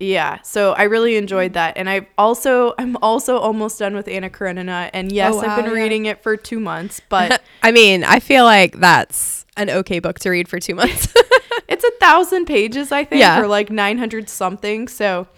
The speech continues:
Speaker 1: I'm almost at page seven hundred, I think, and I love it. It's just
Speaker 2: It's a lot.
Speaker 1: I don't get long chunks of time to read. So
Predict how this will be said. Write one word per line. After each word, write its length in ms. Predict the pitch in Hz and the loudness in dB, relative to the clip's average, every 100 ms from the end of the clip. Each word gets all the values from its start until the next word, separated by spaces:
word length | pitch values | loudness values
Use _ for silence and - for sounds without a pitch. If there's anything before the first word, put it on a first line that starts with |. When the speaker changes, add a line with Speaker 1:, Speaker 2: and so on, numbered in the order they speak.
| _ - - - | _ -20 -20 -4
Speaker 1:
I'm 200 | 220 226 | -2 0
almost 460 | 202 220 240 254 - | 0 0 -2 -4 -2
at 420 | 240 - _ _ | -2 -4 _ _
page 400 | - 240 226 - | -10 -8 -8 -12
seven 320 | - 214 220 | -8 -6 -6
hundred, 320 | 240 220 233 | -8 -8 -8
I 120 | 220 220 | -8 -8
think, 360 | 233 226 226 - | -10 -12 -14 -8
and 180 | 226 - | -8 -4
I 180 | - 339 | -2 -2
love 320 | 269 180 220 | -2 -2 -2
it. 320 | 247 190 - _ - | -2 -4 -6 _ -8
It's 200 | 208 - | -8 -6
just 380 | 240 240 - - | -8 -8 -12 -20
Speaker 2:
It's 120 | _ 196 | _ -6
a 40 | |
lot. 240 | 180 202 - | -2 -4 -6
Speaker 1:
I 60 | - | -6
don't 160 | 269 - | -6 -6
get 240 | 247 - | -10 -8
long 320 | 180 202 208 | -6 -4 -4
chunks 320 | 214 220 208 | -8 -10 -8
of 140 | 208 180 | -8 -8
time 400 | 214 190 185 180 | -6 -4 -4 -10
to 180 | - 175 | -12 -16
read. 460 | 170 170 160 180 | -12 -12 -12 -14
So 320 | - 190 165 | -10 -6 -6